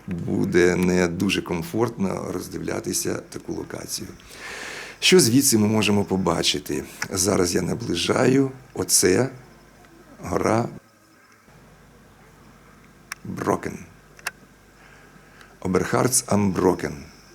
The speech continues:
Ми плануємо поїздку туди. До речі,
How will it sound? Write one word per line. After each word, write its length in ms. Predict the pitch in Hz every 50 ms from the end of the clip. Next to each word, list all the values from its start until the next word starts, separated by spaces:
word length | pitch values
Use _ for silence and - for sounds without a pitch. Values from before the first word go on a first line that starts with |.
| - - - -
Ми 200 | - 90 113 117
плануємо 540 | - 101 95 87 87 92 92 92 87 85 82
поїздку 520 | - - 85 82 85 82 - - - -
туди. 400 | - - - 92 110 123 131 - - - - 98
До 240 | 90 85 92 104
речі, 440 | 104 107 92 85 85 - - - -